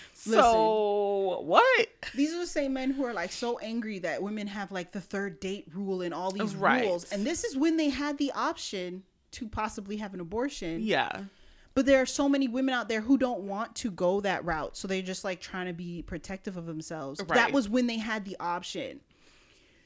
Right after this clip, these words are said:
Speaker 1: Do these men not understand what they are asking for? <laughs>
Speaker 2: Yeah.
Speaker 1: In the sense of, if, again, we're gonna assume that everything is gonna be consensual and yay,
Speaker 2: Right.
Speaker 1: yay, happy.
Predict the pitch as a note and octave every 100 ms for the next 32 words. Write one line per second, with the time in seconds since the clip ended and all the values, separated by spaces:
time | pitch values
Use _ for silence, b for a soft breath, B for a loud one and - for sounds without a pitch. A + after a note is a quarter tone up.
0 | b b _ _ - C#4 C#4+ C#4+ C#4 A#3
1 | A#3 B3+ A#3+ G#3 G3+ A3+ - A3 A3 G#3+
2 | - F#3+ F#3+ G3 G3+ G#3+ - _ E3+ F#3
3 | G3 F#3 G3+ E3 - D#3+ F3 - - E3+
4 | D3+ - D3+ C3 G3+ D4 - A#3 G3+ -
5 | - C4 B3 A#3+ - B3+ B3 A3+ G#3+ -
6 | A3+ - F3 F3 A3 F#3 F3+ G3 F#3+ F3+
7 | - A3 G#3+ F#3 D3+ F3 G3+ G3+ G#3 F#3+
8 | F3 F3 E3+ E3 D#3+ - C#4 - C4 A3+
9 | G#3 F#3+ F3+ D3 F3+ F3 G#3 G3+ F3+ D#3